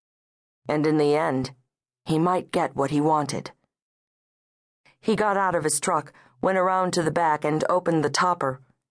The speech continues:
He reached into the bed of the truck and grabbed the two-gallon jug. He put that into the backpack he had brought with him. Then he wrapped his arms around the two boxes. It was a lot to carry, but he didn't want to make two trips.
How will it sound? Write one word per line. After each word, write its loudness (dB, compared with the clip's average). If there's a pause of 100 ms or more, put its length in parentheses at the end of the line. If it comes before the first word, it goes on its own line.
(380)
He 2
reached 0
into 2
the 0
bed 0
of 0
the 0
truck -4
and 0
grabbed 0
the 0
two-gallon 0
jug. -2 (680)
He -2
put -2
that 0
into 0
the 0
backpack -2
he -2
had -2
brought -2
with 0
him. -4 (420)
Then 0
he 2
wrapped 0
his 2
arms 0
around 0
the 0
two -2
boxes. -2 (520)
It 0
was 0
a 0
lot 2
to -4
carry, -2 (240)
but 0
he 0
didn't 2
want 2
to 0
make 0
two 0
trips. -2